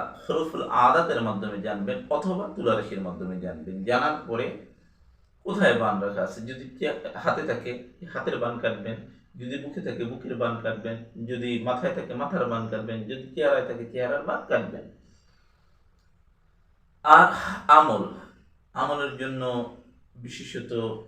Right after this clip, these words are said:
আয়াতে কুতুব, আয়াতে সেহের এবং মুআওয়াজাতাইন,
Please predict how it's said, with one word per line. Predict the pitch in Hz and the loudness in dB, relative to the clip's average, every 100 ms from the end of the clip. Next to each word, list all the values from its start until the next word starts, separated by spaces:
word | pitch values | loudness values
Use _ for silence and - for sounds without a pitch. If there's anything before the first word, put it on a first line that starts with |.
| - | -4
আয়াতে | 110 104 117 113 | 0 0 -4 -10
কুতুব, | 113 107 117 110 107 104 - - | -10 -10 -8 -6 -8 -10 -16 -6
আয়াতে | 110 107 107 110 | -4 -4 -8 -14
সেহের | - - 117 - 110 104 101 - - | -14 -10 -10 -8 -6 -6 -6 -14 -12
এবং | 113 113 107 107 | -8 -6 -4 -2
মুআওয়াজাতাইন, | 120 113 101 98 92 82 82 85 175 | 0 0 0 -4 -6 -6 -6 -6 -12